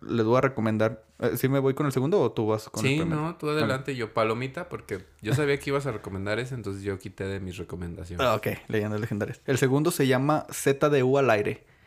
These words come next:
Speaker 1: Este, es
Speaker 2: Ese no lo
Speaker 1: un,
Speaker 2: conozco.
Speaker 1: un podcast,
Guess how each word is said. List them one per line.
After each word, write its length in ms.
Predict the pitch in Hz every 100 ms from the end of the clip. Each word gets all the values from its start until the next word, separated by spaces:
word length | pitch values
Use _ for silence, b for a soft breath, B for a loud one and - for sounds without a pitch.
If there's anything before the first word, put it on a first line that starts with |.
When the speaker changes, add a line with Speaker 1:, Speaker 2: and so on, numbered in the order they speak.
| b b -
Speaker 1:
Este, 1000 | 107 - - 110 107 107 104 92 - -
es 80 | 110
Speaker 2:
Ese 80 | 120
no 60 |
lo 200 | 123 120
Speaker 1:
un, 100 | 120
Speaker 2:
conozco. 260 | 104 85 117
Speaker 1:
un 80 | 120
podcast, 680 | - 127 117 - 139 143